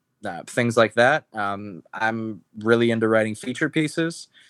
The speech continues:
Uh, expect some, uh, from me this weekend as I cover.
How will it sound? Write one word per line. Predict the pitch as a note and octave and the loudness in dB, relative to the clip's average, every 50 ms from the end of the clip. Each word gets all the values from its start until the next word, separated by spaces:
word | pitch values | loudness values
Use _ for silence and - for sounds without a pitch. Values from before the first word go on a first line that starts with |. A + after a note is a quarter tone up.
| _ _ _ _ _ - | _ _ _ _ _ -8
Uh, | E2 E2 | -6 -6
expect | E2 - - - A#2 A2 - | -6 -2 4 6 6 6 6
some, | - - A2 A2 A2 A2 A2 G#2 A2 A2+ _ _ _ _ _ _ - | 4 4 4 6 6 4 2 -2 -4 -8 _ _ _ _ _ _ -6
uh, | G2+ G2 F#2+ F#2 G2 | -2 -2 0 0 0
from | - - A#2+ A#2 | 2 2 4 4
me | A2+ A2 | 6 6
this | A2 G#2 - | 4 4 4
weekend | - B2 B2 A#2+ D3 D3+ D#3+ E3 - _ - | 4 4 4 6 4 2 2 0 -6 _ -2
as | G2+ G#2+ G2 | 0 2 2
I | G#2 G2+ | 2 2
cover. | - - A2+ A2 A#2 C#3+ D#3 D#3 | 2 4 2 4 4 2 -2 -4